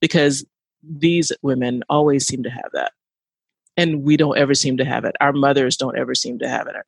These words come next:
Nobody has it in our community.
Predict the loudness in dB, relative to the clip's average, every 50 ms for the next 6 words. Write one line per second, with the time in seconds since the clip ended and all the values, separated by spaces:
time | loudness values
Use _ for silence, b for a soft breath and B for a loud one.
0 | _ _ _ _ _ -6 -2 0 2 2 2 2 2 2 0 0 -2 -4 -6 -8
1 | -6 -6 -6 -6 -8 _ _ -2 0 2 2 2 0 -2 -4 -6 -6 -4 -4 -6
2 | -8 -8